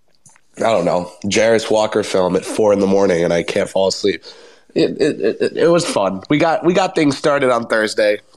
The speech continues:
Both classes was on time and punctual, uh, <laughs> and same for Friday. So we got our, we got our week rolling eventually. Um,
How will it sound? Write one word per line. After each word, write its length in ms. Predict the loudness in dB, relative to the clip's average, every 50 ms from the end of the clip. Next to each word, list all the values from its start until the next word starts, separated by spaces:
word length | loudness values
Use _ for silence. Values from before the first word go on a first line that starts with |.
| -4
Both 240 | 0 0 0 0 0
classes 640 | 0 0 0 0 0 0 -2 -2 -2 -2 -6 -8 -4
was 340 | 0 0 0 0 -2 -6 -18 _ _ _
on 240 | -2 -2 -2 -2 -2
time 480 | -4 -2 -2 0 0 0 -2 -4 -6 -6
and 200 | -4 -2 -2 -2
punctual, 520 | -4 -6 -6 -6 -6 -10 -12 -12 -12 -14 _ _ _ _ _ _ _ -6
uh, 340 | -6 -4 -4 -2 -2 -4 -4 -4 -4 -6 -6 -6 -8
<laughs> 380 | -14 -14 -16 -16 -16 -12 -10 -8
and 140 | -8 -8 -6
same 320 | -2 0 0 2 0 0
for 140 | -2 -4 -4
Friday. 500 | -2 -2 0 0 0 0 0 0 -2 -4
So 420 | -4 -2 0 0 0 0 -2 -4 -12 _ _ _ _ -6
we 120 | -2 0
got 200 | 2 2 2 2
our, 260 | 2 2 2 2 0
we 120 | 0 -2 0
got 180 | 0 0 2
our 120 | 2 2 2
week 280 | 0 0 -2 -4 -2
rolling 320 | -2 0 2 2 0 0 -2
eventually. 640 | -4 -4 -6 -6 -6 -6 -6 -6 -4 -4 -6 -8 _ _ _ _ _ _ _ _ -10
Um, 320 | -8 -8 -8 -10 -12 -14